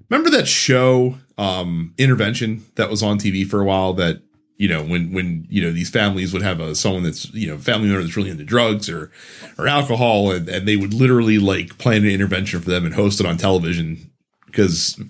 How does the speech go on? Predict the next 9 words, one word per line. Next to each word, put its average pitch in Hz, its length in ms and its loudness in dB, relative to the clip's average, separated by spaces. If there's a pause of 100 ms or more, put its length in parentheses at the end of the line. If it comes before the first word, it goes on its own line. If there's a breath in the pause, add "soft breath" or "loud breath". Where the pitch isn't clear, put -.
you 95 140 -4
know, 90 100 -2
reality 92 400 2
T 87 160 -4
V 87 180 0
knows 87 300 -2
no 85 100 -4
depths. - 840 -6
Um, 110 540 2